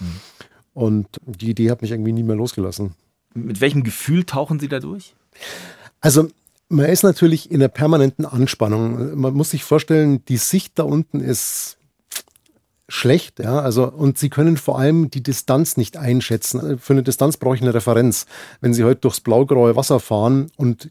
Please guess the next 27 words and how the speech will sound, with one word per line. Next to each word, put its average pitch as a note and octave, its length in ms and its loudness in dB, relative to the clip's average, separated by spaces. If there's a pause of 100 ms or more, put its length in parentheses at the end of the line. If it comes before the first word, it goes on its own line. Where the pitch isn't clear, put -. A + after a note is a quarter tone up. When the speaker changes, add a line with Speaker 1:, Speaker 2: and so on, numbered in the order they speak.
Speaker 2:
keinen C3+ 240 4
Referenzpunkt B2 720 0
haben, A#2 320 2
ist C3+ 240 -6
nicht C#3 280 -2
festzustellen, B2 600 -2
ob A#2+ 100 -8
Sie - 140 -12
zwei A#2 280 0
Meter, C#3+ 220 2
fünf C#3+ 280 -2
Meter B2+ 260 0
oder A2 140 0
zwanzig B2+ 340 -2
Meter G#2+ 240 -2
weit G2 160 -2
sehen. A#2 360 0 (260)
Das - 160 -2
heißt, A2+ 180 0
erst C3+ 240 0
wenn C3 100 2
Ihnen A#2 180 0
irgendwas A#2+ 260 0
in A2+ 80 -2
die A2 80 -6
Quere B2+ 360 2
kommt, A#2 360 -2